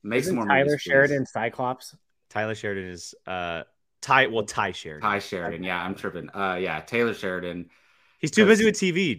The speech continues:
Speaker 1: I
Speaker 3: Jacob.
Speaker 1: know, but just every once in a while, like, once every five
Speaker 3: Yeah,
Speaker 1: years, just give
Speaker 3: for
Speaker 1: me a
Speaker 3: sure.
Speaker 1: movie. <laughs>
Speaker 3: Uh, all right, next portion of this, Brian gets to challenge someone else on the panel.
Speaker 2: Mm-hmm.
Speaker 3: Uh, Brian, take it away.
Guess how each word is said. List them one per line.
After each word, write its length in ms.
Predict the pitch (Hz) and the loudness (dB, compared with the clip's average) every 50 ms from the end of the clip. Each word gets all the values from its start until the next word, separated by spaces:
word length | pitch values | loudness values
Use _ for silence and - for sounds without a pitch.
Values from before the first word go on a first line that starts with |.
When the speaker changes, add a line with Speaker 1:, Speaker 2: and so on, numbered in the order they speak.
| - - | 2 6
Speaker 1:
I 160 | 117 135 147 | 8 8 8
Speaker 3:
Jacob. 60 | 156 | 8
Speaker 1:
know, 500 | 175 180 175 170 156 143 127 117 107 95 87 | 8 8 8 8 8 6 6 2 2 0 2
but 340 | 123 120 117 110 101 - - | 2 2 2 0 -2 -6 -4
just 300 | 147 160 160 - - - - | -4 -4 -4 -4 -6 0 2
every 180 | 175 208 240 | 4 4 6
once 220 | 202 185 170 - - | 6 4 4 2 0
in 60 | 127 | -4
a 40 | 107 | -2
while, 300 | 95 87 82 73 - - | -2 -2 -2 -4 -6 -2
like, 160 | - 113 120 139 | -2 -2 -2 2
once 200 | 156 190 202 196 | 2 2 4 2
every 160 | 190 165 160 | 2 0 0
five 240 | 160 165 147 135 120 | 2 4 4 4 4
Speaker 3:
Yeah, 60 | 104 98 | 2 -2
Speaker 1:
years, 360 | - 262 233 - _ _ _ _ | -4 -6 -8 -12 _ _ _ _
just 100 | _ - | _ -8
give 80 | - 123 | -4 -2
Speaker 3:
for 40 | 120 | 0
Speaker 1:
me 60 | 117 | 0
a 20 | |
Speaker 3:
sure. 80 | 104 98 | 0 -2
Speaker 1:
movie. 200 | 85 - - - _ _ _ _ - 139 - - 185 160 - - 156 156 156 - - | -6 -8 -12 -20 _ _ _ _ -16 -10 -2 -2 -2 -2 0 0 -2 -2 -2 -4 -12
<laughs> 0 | - 131 - _ _ _ _ _ _ _ - | -14 -16 -16 _ _ _ _ _ _ _ -2
Speaker 3:
Uh, 340 | 117 120 120 120 120 120 - | 2 4 4 6 6 4 4
all 100 | - 160 | 6 6
right, 200 | 165 170 151 143 | 6 6 6 6
next 220 | 160 180 190 - - | 4 4 4 4 4
portion 340 | - 196 190 175 - 180 | 2 2 4 4 2 -2
of 60 | 180 175 | 0 0
this, 160 | 185 175 - | 0 -2 0
Brian 280 | - 160 165 170 175 165 | 0 0 0 0 0 -2
gets 140 | 160 - - | -6 -8 -10
to 80 | - | -6
challenge 280 | - 160 160 160 160 - | -4 -4 -2 -4 -4 -6
someone 320 | - 165 156 151 147 143 | -6 -6 -4 -2 0 2
else 320 | 147 175 220 240 - - - | 2 2 2 2 -2 -8 -10
on 100 | 220 202 | -10 -10
the 60 | 196 | -4
panel. 400 | - 202 208 220 254 320 - _ _ _ _ _ _ _ _ - | -2 0 0 0 0 -4 -6 _ _ _ _ _ _ _ _ -12
Speaker 2:
Mm-hmm. 160 | 113 101 107 | -10 -6 -4
Speaker 3:
Uh, 340 | 113 120 120 120 120 123 120 | -2 0 0 0 0 0 -2
Brian, 320 | 110 131 143 151 165 165 | 0 0 0 2 0 0
take 180 | - - 170 190 | -2 -2 -2 0
it 60 | 220 | 2
away. 300 | 202 175 160 175 220 | 2 4 4 2 2